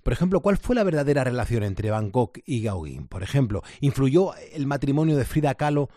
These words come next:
con Diego Rivera en sus respectivas carreras? ¿Cómo interactuó Pablo Picasso con sus compañeros y parejas sentimentales? Lo digo más que nada para saber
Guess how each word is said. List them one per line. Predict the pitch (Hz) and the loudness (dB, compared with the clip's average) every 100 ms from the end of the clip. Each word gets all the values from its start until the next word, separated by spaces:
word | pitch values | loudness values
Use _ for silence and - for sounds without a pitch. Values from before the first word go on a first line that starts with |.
| - - | -20 -6
con | 139 135 | 0 2
Diego | 139 156 | 2 4
Rivera | 139 131 151 143 | 4 4 2 2
en | 123 | -2
sus | - 127 - | -2 -4 -6
respectivas | 135 135 - 135 - 175 127 - | -4 -4 -2 -2 2 2 2 0
carreras? | 123 131 160 170 - - - - | 0 0 -2 -4 -10 -20 -8 4
¿Cómo | 156 170 | 6 6
interactuó | 180 - 160 143 - 143 147 113 | 4 4 0 0 0 2 2 2
Pablo | 135 143 131 | 2 2 0
Picasso | 127 147 135 123 - - - - | 0 0 0 -2 -6 -14 -20 -6
con | 127 | -4
sus | 123 127 | -2 0
compañeros | 135 117 127 143 135 | 0 2 2 2 2
y | 139 | 0
parejas | 120 127 - 117 | 0 -2 -2 -2
sentimentales? | 113 117 117 147 107 - - - - | 0 0 0 -2 -2 -8 -16 -20 -8
Lo | 113 | -2
digo | 151 202 | 2 2
más | 190 | 2
que | 190 | 2
nada | 185 185 | 0 0
para | 156 135 | -2 0
saber | 127 143 | 0 0